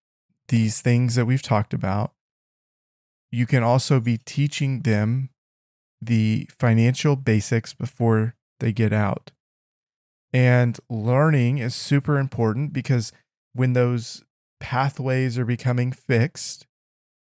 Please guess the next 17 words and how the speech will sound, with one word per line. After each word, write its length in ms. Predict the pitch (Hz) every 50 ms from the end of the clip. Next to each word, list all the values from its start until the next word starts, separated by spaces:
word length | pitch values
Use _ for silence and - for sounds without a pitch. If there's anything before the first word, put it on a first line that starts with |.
| _ _ _ _ _ _ _ -
we 260 | 110 123 127 147 151
know 440 | 139 117 110 113 113 123 143 156 -
ourselves, 760 | - 120 139 151 - - - 113 107 107 107 117 117 127 - -
the 100 | 123 110
mindsets 720 | 107 107 107 120 131 139 135 - - 151 139 - - -
that 180 | - 104 95 98
we 200 | 110 123 139 131
had 400 | 120 120 120 120 120 120 120 123
or 140 | 120 110
the 140 | 107 110 104
things 340 | - - 123 131 139 131 120
that 140 | 120 110 104
we 240 | 101 113 127 143 135
grew 340 | - 127 120 127 127 117
up 180 | 107 110 - -
in 220 | 113 107 107 110 -
as 520 | - 113 110 117 131 143 147 156 - -